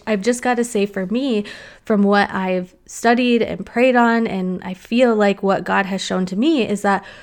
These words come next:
hustle really is this busy work. It's unintentional, and it is kind of for, like, "Look at all that I'm doing and all that I do." It's really showy and show-offy,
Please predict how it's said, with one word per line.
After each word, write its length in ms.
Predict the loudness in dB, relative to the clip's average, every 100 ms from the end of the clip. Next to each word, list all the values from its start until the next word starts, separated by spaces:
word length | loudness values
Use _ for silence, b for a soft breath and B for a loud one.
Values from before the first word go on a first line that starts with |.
| B _
hustle 600 | 2 2 4 2 2 2
really 460 | 0 2 2 0
is 480 | 0 2 2 0 -4 B B B
this 220 | -4 -4
busy 400 | -2 -2 0 0
work. 500 | 0 2 0 -2 -14 _ b b b
It's 300 | -2 -2 -4 -18 _ _ _ _ _ -20 -6
unintentional, 1120 | 0 2 2 2 2 2 2 0 0 -4 b b b b b
and 420 | 2 4 6 4 0
it 100 | 0
is 440 | 0 2 0 -2
kind 320 | -8 -4 0
of 160 | 0 -2
for, 480 | -4 0 2 4 2
like, 320 | 2 -2 0
"Look 180 | -2 -2
at 100 | -2
all 340 | 0 2 2
that 160 | 0 -2
I'm 180 | -2 -2
doing 500 | 2 6 6 6 2
and 80 |
all 220 | 0 -2 0
that 160 | 0
I 140 | 0 -2
do." 400 | -2 0 4 2
It's 180 | 0
really 380 | -4 -2 0 0
showy 680 | 0 -6 0 4 4 4 2
and 140 | 2 0
show-offy, 880 | -2 -2 0 0 0 -2 -4 -4